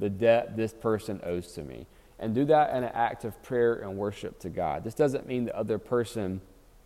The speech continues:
uh, this doesn't mean that the other person really and truly did not do you wrong, or that you don't deserve an apology. It's simply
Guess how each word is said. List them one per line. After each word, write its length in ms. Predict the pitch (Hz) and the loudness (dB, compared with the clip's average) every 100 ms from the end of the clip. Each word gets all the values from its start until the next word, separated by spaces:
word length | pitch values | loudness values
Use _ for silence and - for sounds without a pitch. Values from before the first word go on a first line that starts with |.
| _ - - - - | _ -20 -20 -20 -12
uh, 140 | - 92 | -8 -8
this 120 | - | 0
doesn't 240 | 147 131 | 2 2
mean 120 | 120 | 0
that 120 | 117 104 | -2 -2
the 120 | - | -2
other 160 | 113 | 0
person 400 | 101 117 110 104 | 0 0 -2 -4
really 260 | 104 127 123 | 0 2 2
and 80 | 95 | -2
truly 360 | - 131 117 | -2 0 0
did 120 | 98 107 | 0 0
not 260 | 107 101 | 0 -2
do 80 | 107 | -2
you 180 | 113 92 | -2 -4
wrong, 500 | 80 117 98 87 101 - - - | 0 2 2 0 -4 -8 -20 -18
or 60 | - | -6
that 220 | 107 101 | -4 -4
you 60 | 113 | -2
don't 260 | 113 113 | 0 0
deserve 320 | 104 95 110 98 | -2 0 0 0
an 80 | |
apology. 680 | 90 - 151 113 92 90 90 - - - | -6 -4 0 0 0 -2 -4 -8 -20 -4
It's 200 | 123 - | -4 0
simply 580 | 139 127 120 113 104 | -2 -2 2 2 2